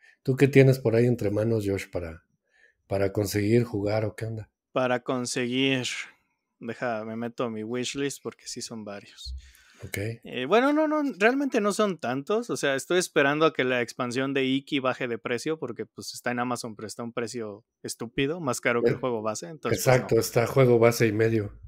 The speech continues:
Speaker 2: Ajá. La expansión de Hit, que también, o sea, la vi en la Mega X P, pero la tenían a un precio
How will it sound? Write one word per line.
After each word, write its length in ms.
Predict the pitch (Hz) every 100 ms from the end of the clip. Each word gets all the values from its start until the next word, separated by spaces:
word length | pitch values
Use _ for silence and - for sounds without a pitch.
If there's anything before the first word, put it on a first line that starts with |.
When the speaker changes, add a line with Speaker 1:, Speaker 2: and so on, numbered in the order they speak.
| -
Speaker 2:
Ajá. 480 | - 113 123 107 104 - _ _
La 120 | 127
expansión 520 | 123 - 127 127 143
de 100 | 143 135
Hit, 240 | 160 180
que 260 | - 127 - _
también, 420 | 107 110 113 120
o 80 | 135
sea, 160 | 120 110
la 160 | 110
vi 140 | 110 123
en 100 | 127
la 80 |
Mega 300 | 120 110 110
X 200 | 113 120
P, 160 | - 120
pero 220 | 117 113
la 100 | 107
tenían 480 | 98 113 110 113 113
a 40 |
un 100 | 113
precio 420 | 110 117 113 113